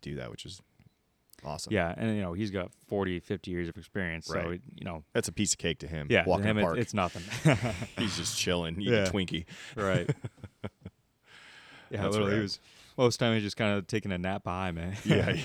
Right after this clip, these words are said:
Speaker 1: yeah,
Speaker 2: On our
Speaker 1: right.
Speaker 2: watch and stuff. He's
Speaker 1: Just
Speaker 2: like,
Speaker 1: hit
Speaker 2: "Ah,
Speaker 1: him on
Speaker 2: you
Speaker 1: the
Speaker 2: got
Speaker 1: head,
Speaker 2: this."
Speaker 1: "Hey,
Speaker 2: He's like,
Speaker 1: dude."
Speaker 2: nothing goes on, just wake me up. <laughs>
Speaker 1: Yeah.
Speaker 2: Like, "You got this." <laughs>
Speaker 1: That's
Speaker 2: Uh,
Speaker 1: rad, man.
Speaker 2: yeah. No, great experience working down there,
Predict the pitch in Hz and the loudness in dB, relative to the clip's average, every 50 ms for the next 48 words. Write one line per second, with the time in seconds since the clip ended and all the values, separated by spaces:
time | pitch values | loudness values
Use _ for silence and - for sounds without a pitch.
0 | - - - 143 123 117 127 117 110 104 95 101 101 101 - - 98 90 - 98 | -6 -6 -6 -4 -4 -2 0 0 2 2 2 2 0 -2 -4 -6 -8 -8 -6 -6
1 | 95 92 104 107 110 107 107 104 113 117 101 98 123 123 110 110 98 101 98 98 | -4 -2 2 2 4 6 6 6 4 4 4 2 2 4 4 4 4 4 4 4
2 | - 113 107 110 107 110 110 101 - - - - - 160 156 151 139 117 120 117 | 2 2 2 2 2 2 0 -2 -4 -8 -8 -2 2 6 6 6 6 8 8 6
3 | 107 98 107 101 98 98 90 87 - - - - 113 127 143 135 - 98 92 92 | 6 6 6 4 4 2 0 -2 -6 -8 -10 -6 -4 -4 -4 -4 -6 -6 -4 -2
4 | 90 90 90 98 98 - - - - 117 113 107 123 127 107 98 90 92 87 98 | 0 0 2 2 4 4 6 6 8 6 6 6 4 4 4 4 4 4 2 0
5 | 98 95 - - - - 127 - 151 135 - 98 - - - 117 - - - - | -2 -2 -2 -6 -10 -10 -6 -4 -4 -4 -4 -6 -12 -10 -10 -8 -8 -8 -10 -12
6 | - - - - - - 78 80 110 107 69 67 71 76 82 78 67 55 55 57 | -14 -14 -16 -12 -6 -4 -4 -4 -4 -4 -4 -2 -2 0 0 -2 -2 -6 -8 -8
7 | 60 64 - - _ - 107 101 92 90 82 82 - _ _ _ _ _ _ - | -8 -10 -10 -12 _ -8 -6 -6 -6 -6 -8 -10 -16 _ _ _ _ _ _ -10
8 | 101 95 92 87 95 98 98 92 - - 104 95 90 85 92 90 87 82 90 90 | -8 -8 -6 -4 -4 -4 -4 -4 -6 -6 -4 -4 -4 -4 -6 -6 -6 -6 -6 -6
9 | 87 87 87 90 90 90 90 | -4 -4 -4 -6 -6 -8 -10